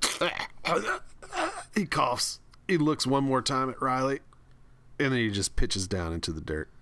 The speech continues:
And at this point, this new sort of group of companions are going to have to spend some time mulling over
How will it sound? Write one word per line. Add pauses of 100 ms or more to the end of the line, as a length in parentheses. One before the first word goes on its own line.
(220)
And
at
this
point, (1000)
this
new (560)
sort
of (160)
group (640)
of
companions (680)
are
going
to
have
to
spend
some
time (520)
mulling
over